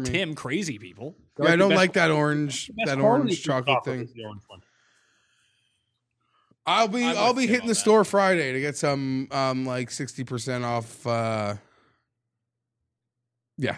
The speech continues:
Speaker 1: day
Speaker 3: Yeah.
Speaker 1: after box.
Speaker 2: You just gotta beat
Speaker 1: <laughs>
Speaker 2: Sam Darnold there. Paul, what were you saying?
Speaker 4: I was gonna say orange and chocolate. I'm okay with that. I'm on board with Tim. But the one real takeaway I had from all of this is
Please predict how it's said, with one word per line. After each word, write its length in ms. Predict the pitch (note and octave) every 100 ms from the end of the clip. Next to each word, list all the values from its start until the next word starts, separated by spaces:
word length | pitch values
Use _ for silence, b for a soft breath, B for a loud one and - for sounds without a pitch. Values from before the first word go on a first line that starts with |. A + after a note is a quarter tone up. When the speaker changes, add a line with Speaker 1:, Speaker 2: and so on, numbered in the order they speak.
| -
Speaker 1:
day 160 | -
Speaker 3:
Yeah. 160 | C#3+ A#2+
Speaker 1:
after 280 | D#3+ E3+ G#2+
box. 600 | B2 G2 G#2 - - C3
Speaker 2:
You 60 | B2+
just 100 | D3+
gotta 140 | C3+
beat 180 | C#3+ -
Speaker 1:
<laughs> 0 |
Speaker 2:
Sam 240 | C3+ A#2
Darnold 260 | A#2 B2+ A#2
there. 140 | G#2
Paul, 200 | G#2+ D#3+
what 80 | E3+
were 100 | G#3
you 80 | G#3+
saying? 260 | G#3 A#3+ D#4 _ _ _ _ _ _ _ _ _
Speaker 4:
I 100 | G3
was 100 | G#3
gonna 120 | A3
say 220 | G#3 G#3+ F#3
orange 420 | F#3+ F#3+ G3 F#3
and 160 | F3
chocolate. 460 | E3 E3 D#3 E3+ E3 D3+
I'm 180 | D3 D3
okay 280 | C#3 D3
with 180 | C3 B2+
that. 240 | C3 B2 A#2+
I'm 140 | A#2
on 140 | A#2
board 180 | A2 A#2
with 140 | A2+ -
Tim. 200 | C#3 C3
But 160 | E3
the 80 | F#3+
one 380 | F#3 A3+ D#4+ D4
real 480 | F#3+ G#3+ G#3 F3 D3+
takeaway 500 | - D#3+ D#3+ C#3 A#2
I 160 | C3
had 220 | C3+ A#2+ A2+
from 160 | A2+
all 180 | G#2+ G2+
of 120 | F#2+
this 280 | G#2 G2+ -
is 440 | G#2+ G2+ G2 -